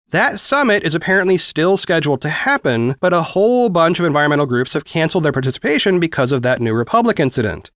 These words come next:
Reading from an update posted to Gizmodo by Maddie Stone, quote, "The initial reaction to our announcement of the forum was widespread and almost entirely positive,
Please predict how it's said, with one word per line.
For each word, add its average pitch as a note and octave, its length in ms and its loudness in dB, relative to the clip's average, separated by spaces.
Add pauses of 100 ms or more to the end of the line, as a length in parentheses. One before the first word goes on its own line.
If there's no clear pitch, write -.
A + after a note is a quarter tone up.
(360)
Reading D4+ 280 0
from B3 160 0
an F#3+ 200 0
update D#3+ 500 0
posted F3+ 360 0
to D3 100 0
Gizmodo F3+ 520 2
by D3+ 200 2
Maddie C3 320 0
Stone, F3+ 640 0 (180)
quote, F3+ 440 2 (420)
"The D#3 100 0
initial A#3+ 320 2
reaction G#3+ 400 2
to G3 180 0
our D3+ 120 2
announcement G3+ 500 0
of C3 140 -2
the C3 80 -4
forum D#3+ 520 2
was C#3 220 0
widespread D3 720 0
and D3 100 0
almost D3 300 0
entirely C3 520 0
positive, F3+ 760 -2